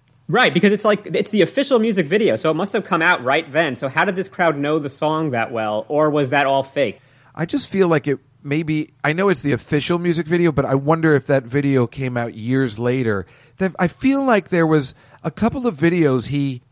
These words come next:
Speaker 2: ended up redoing that were official music videos years later for some of his songs. I remember this period of time after he stopped making songs that he had these new videos that were, you know, quote, official.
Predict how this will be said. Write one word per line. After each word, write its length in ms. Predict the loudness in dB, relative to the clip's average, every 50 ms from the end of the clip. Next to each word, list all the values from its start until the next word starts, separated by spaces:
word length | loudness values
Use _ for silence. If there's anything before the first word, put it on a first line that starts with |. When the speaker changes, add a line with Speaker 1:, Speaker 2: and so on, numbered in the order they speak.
| _
Speaker 2:
ended 300 | -4 -4 0 2 2 4
up 100 | 4 2 0
redoing 960 | -2 -2 0 2 2 0 0 -4 -4 0 2 2 2 2 2 -2 -4 -6 -8
that 180 | -6 -6 -6 -2
were 160 | -2 0 0
official 460 | 0 -2 -2 -2 -2 -2 0 -2 -4
music 360 | -2 0 0 0 0 -2 -4 -4
videos 680 | -2 -2 -2 0 0 2 2 2 2 2 0 -2 -8 -14 _ _ _
years 540 | -18 -6 0 2 4 4 4 4 2 0 0
later 640 | 2 2 4 4 2 0 -2 -2 -4 -6 -10 -14 _ _ _ _
for 140 | -4 -4 -2
some 260 | 0 0 -2 0 -2
of 120 | -4 -4
his 180 | -2 -2 -2 -2
songs. 720 | -2 0 2 2 2 2 0 -2 -6 -8 -12 -16 -16 -18 -20 _ _ _ -20 -20 -18 _ -6
I 40 | -4
remember 360 | -2 -2 0 0 0 0 2
this 180 | 2 2 0
period 460 | -2 -4 -6 -2 0 2 2 2 2 0
of 160 | -2 -4 -8
time 760 | -10 -4 0 2 2 2 2 0 -4 -6 -10 -12 -14 -16 -18 _ _ _ _ -20 -16 -6
after 400 | -2 0 0 0 0 0 -2 -2
he 120 | -2 -4
stopped 320 | -4 0 0 2 2 0 0
making 440 | -2 -2 -2 -2 -4 -8 -10 -8
songs 600 | -8 -6 -4 -4 -2 -2 -4 -6 -8 -10 -14 -16 -16 -20 -20 -20 -20 -10 -6
that 120 | -2 0
he 140 | 0 0 2
had 220 | 2 2 0 0
these 200 | 0 -2 -4 -4
new 340 | -6 -4 -2 0 2 2 2
videos 560 | 2 2 2 2 4 2 0 0 -2 -2 -4
that 180 | -4 -4 -4 -2
were, 340 | -2 -2 0 0 0 -2 -2
you 100 | -2 -4
know, 120 | -4 -4
quote, 400 | -6 -4 0 2 2 4 2 2
official. 720 | -2 -2 -2 0 0 0 0 -2 -4 -4 -4 -6 -8 -10